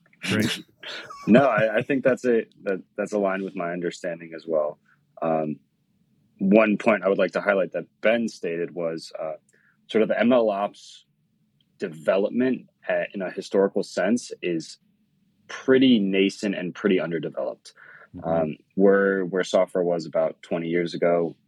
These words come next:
Speaker 2: give or take whatever number of years. And so there's a lot of work that needs to be done. Um, and I was wondering if we could kick it over to you guys, 'cause I, I
Speaker 1: Mm-hmm.
Speaker 2: was wondering this myself.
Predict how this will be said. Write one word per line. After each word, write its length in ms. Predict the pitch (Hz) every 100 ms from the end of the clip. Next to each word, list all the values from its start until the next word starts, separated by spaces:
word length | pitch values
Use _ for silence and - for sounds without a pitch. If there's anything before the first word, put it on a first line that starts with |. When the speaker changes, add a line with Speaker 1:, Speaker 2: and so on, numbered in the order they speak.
| _
Speaker 2:
give 160 | - 82
or 80 | 78
take 320 | - 85 82 - _
whatever 300 | 85 85 80
number 300 | 85 82 82
of 100 | 80
years. 440 | 85 82 82 82 - - - _ -
And 400 | 87 82 80 -
so 400 | - 82 80 - -
there's 160 | 104
a 60 | 107
lot 160 | 113
of 80 | 110
work 260 | 87 104 95
that 120 | 87
needs 180 | 90 -
to 80 | 78
be 100 | 82
done. 320 | 85 71 69 _ _ _ _ _ -
Um, 160 | 82 -
and 80 | 107
I 60 |
was 120 | 110 110
wondering 440 | 151 156 131 107
if 160 | - 101
we 80 | 104
could 180 | 104
kick 200 | - 110
it 40 | 104
over 160 | 92
to 160 | 82 -
you 200 | 90 127
guys, 500 | 107 - 76 76 - -
'cause 180 | 80 - -
I, 40 |
I 40 | 80
Speaker 1:
Mm-hmm. 220 | 76 92
Speaker 2:
was 160 | 90 85
wondering 300 | 87 85 82
this 280 | 87 - - _
myself. 600 | 78 78 - 117 95 87